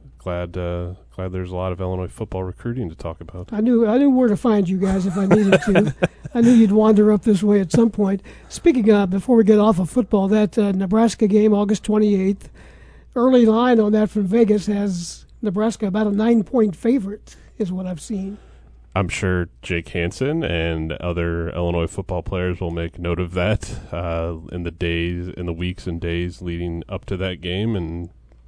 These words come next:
Speaker 1: that brings up a curious thought in my mind is, when was the last time Illinois was favored in a Big Ten game? Uh, that seemed to be kind of the calling card for a lot of these players,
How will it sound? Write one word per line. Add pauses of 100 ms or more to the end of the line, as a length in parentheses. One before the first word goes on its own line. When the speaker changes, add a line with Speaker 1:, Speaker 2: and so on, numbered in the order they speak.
(120)
Speaker 1:
that
brings
up
a
curious
thought
in
my
mind
is,
when
was
the
last
time
Illinois
was
favored (760)
in
a
Big
Ten
game? (220)
Uh,
that
seemed
to
be
kind
of
the
calling
card
for
a
lot
of
these
players,